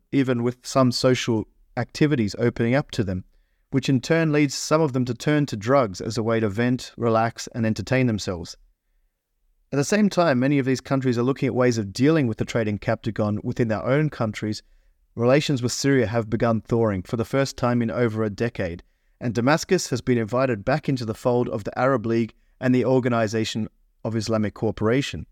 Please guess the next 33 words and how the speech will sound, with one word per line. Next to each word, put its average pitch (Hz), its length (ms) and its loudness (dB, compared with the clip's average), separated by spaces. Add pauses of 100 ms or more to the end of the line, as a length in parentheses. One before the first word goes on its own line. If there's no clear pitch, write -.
(920)
So 127 180 0
is 123 100 4
Captagon 175 540 2
behind 196 320 2
the 196 80 2
revival 185 460 2
of 165 80 -2
these 175 200 2
relations, 160 520 -2 (240)
or 131 160 4
is 175 100 2
it - 120 2
part 156 360 2
of 123 80 -2
a 110 80 0
wider 123 360 0
regional 123 440 0
shift, - 500 -2 (300)
and 120 80 -2
what 135 160 0
may 135 120 2
the 127 80 0
future 185 380 0
hold 135 340 0 (380)
for 170 300 2
Syria 139 340 2
relations 120 580 0 (260)
with 131 160 -2
the 113 100 0
rest 123 260 0
of 101 100 -2
the 101 100 -2
region? 101 460 -2